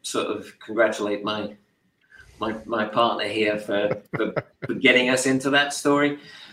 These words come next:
Speaker 1: When we first met Craig in, uh, two thousand and nineteen, beginning of two thousand nineteen, before we actually started shooting the documentary properly, um,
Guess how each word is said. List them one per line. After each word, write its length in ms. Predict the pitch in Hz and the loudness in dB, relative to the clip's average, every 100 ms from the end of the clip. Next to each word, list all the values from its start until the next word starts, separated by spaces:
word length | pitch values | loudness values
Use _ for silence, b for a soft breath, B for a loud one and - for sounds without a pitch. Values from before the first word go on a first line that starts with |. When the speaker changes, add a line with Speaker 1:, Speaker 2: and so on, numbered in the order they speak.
| B | B
Speaker 1:
When 220 | 131 165 | 4 6
we 100 | 220 | 6
first 340 | 202 180 170 143 | 4 4 4 4
met 200 | 139 - | 2 2
Craig 340 | - 143 135 | 2 2 4
in, 240 | 135 123 120 | 2 2 0
uh, 240 | 113 117 | 0 -2
two 220 | - 143 123 | -2 2 2
thousand 480 | 131 123 120 117 | 4 2 0 -2
and 260 | 113 110 104 - _ _ | -6 -6 -8 -18 _ _
nineteen, 480 | 104 113 113 113 107 | -2 0 0 -2 -4
beginning 280 | 98 107 107 | -2 -2 -4
of 40 | |
two 140 | 117 110 | -4 -4
thousand 300 | 110 110 107 | -2 -4 -4
nineteen, 360 | 110 107 113 | -4 -4 -6
before 280 | 107 113 135 | -10 2 6
we 100 | 135 | 6
actually 280 | 123 - 113 | 4 0 -6
started 480 | - - 113 117 113 | -4 2 2 0 -4
shooting 400 | - 110 110 113 | -8 -8 -8 -8
the 80 | 110 | -8
documentary 600 | 113 110 104 104 104 95 | -4 -4 -4 -6 -8 -10
properly, 520 | - 135 131 101 95 - B B B 82 B | 0 0 0 -6 -8 -12 B B B -16 B
um, 480 | 117 117 113 110 - | 6 6 6 0 -8